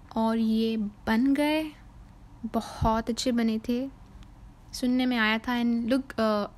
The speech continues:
भी अच्छी रही है इसकी। तो, अम, <clears throat> हम वीडियो फिर एंड करते हैं। अगर आपको ये वीडियो अच्छी लगे तो प्लीज़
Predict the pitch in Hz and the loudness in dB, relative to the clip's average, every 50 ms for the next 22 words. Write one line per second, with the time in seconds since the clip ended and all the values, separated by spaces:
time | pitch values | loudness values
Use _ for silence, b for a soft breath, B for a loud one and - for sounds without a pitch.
0 | - - 208 233 233 220 214 - - 226 220 220 220 220 220 214 - - 247 269 | -6 -2 0 0 0 0 -2 -4 -4 -2 0 0 0 0 -2 -4 -4 -4 -4 -4
1 | 277 - - - - - - - - - - - - - - - - - - B | -4 -4 -12 -20 -20 -20 -20 -20 -20 -20 -20 -20 -20 -20 -20 -20 -20 -20 -20 B
2 | B B B B B B B B B B B B B - - 277 285 294 294 302 | B B B B B B B B B B B B B 0 2 4 6 6 6 6
3 | 302 302 302 - - - - 247 247 240 240 240 247 247 254 254 - - - - | 4 4 2 0 0 0 2 2 2 2 2 2 2 2 2 2 0 -2 -12 -20
4 | - - - - - 285 294 339 349 359 349 320 285 240 220 208 202 202 B B | -20 -20 -20 -16 -8 0 2 4 4 6 6 4 4 2 2 0 -4 -10 B B
5 | B B - - - - - - - - - - - - - - - - - - | B B -20 -20 -20 -20 -20 -20 -20 -20 -20 -20 -20 -20 -20 -20 -20 -18 -4 -2
6 | 247 240 233 240 233 233 233 226 226 233 214 226 233 233 226 - - 240 226 220 | 0 2 2 2 2 2 2 2 2 2 2 2 2 0 0 0 0 0 0 0
7 | - - 233 262 311 311 330 311 302 - - - 294 294 294 294 277 269 254 233 | 0 0 2 2 2 2 2 0 0 -2 -2 0 2 2 2 2 2 2 0 0
8 | 247 240 240 240 233 - - 226 220 220 - - - - 240 240 240 233 226 233 | 0 0 0 0 -2 -2 -2 -4 -4 -4 -8 -14 -10 -4 -2 0 2 2 2 2
9 | 226 220 214 214 220 208 208 - 220 220 214 - - 254 247 - - - - 302 | 2 0 0 0 -2 -2 -2 -2 -2 -2 -2 -2 -4 -6 -6 -4 -6 0 2 2
10 | 302 302 294 277 - 277 285 269 277 - 233 - - - - - - 233 220 220 | 4 4 2 0 0 0 -2 -2 -2 -6 -8 -8 -8 -18 -18 -8 -4 -2 0 0
11 | 220 254 294 311 302 302 311 311 - - - | 0 2 2 4 4 4 2 0 -2 -6 -12